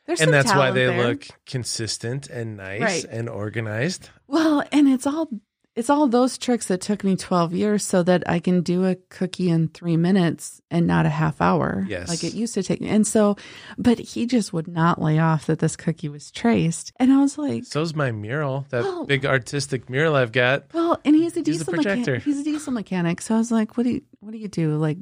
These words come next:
Speaker 1: twist bolts off with your hand?" No, you use a wrench.
Speaker 2: That's right.
Speaker 1: Like, it's a, it's a tool. Same with cookies.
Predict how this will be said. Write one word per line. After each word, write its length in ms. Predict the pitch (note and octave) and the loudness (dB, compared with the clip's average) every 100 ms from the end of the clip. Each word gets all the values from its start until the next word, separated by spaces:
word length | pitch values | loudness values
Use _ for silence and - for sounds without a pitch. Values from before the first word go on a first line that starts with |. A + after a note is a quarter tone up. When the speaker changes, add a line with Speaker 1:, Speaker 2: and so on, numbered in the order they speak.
| - - | -12 -12
Speaker 1:
twist 380 | - F3+ - - | 0 0 0 -2
bolts 280 | D#3+ E3+ | -2 0
off 200 | F#3+ F#3 | 0 0
with 120 | F3+ F3 | 0 0
your 120 | E3+ | 2
hand?" 540 | D#3+ E3 F#3 C#4 C#4 | 4 6 6 4 4
No, 160 | C#4+ D#4 | 6 6
you 140 | G#3 G3 | 6 4
use 200 | A3 A3 | 4 4
a 60 | |
wrench. 380 | A3+ G3+ - - | 2 2 0 -4
Speaker 2:
That's 200 | A2 - | -6 -2
right. 280 | G#3+ G#3+ G3+ | 0 0 -2
Speaker 1:
Like, 220 | - - _ _ _ _ | -12 -20 _ _ _ _
it's 180 | G#3 A3+ | 0 2
a, 100 | A3 - _ _ | -2 -4 _ _
it's 140 | G3+ G#3+ | -2 -2
a 40 | |
tool. 500 | - G#3+ E3 D3 - | 0 0 2 0 -2
Same 260 | - - G3 | -8 -2 0
with 100 | G3 | 0
cookies. 500 | - F3 - D#3+ - | -2 -6 -6 -8 -10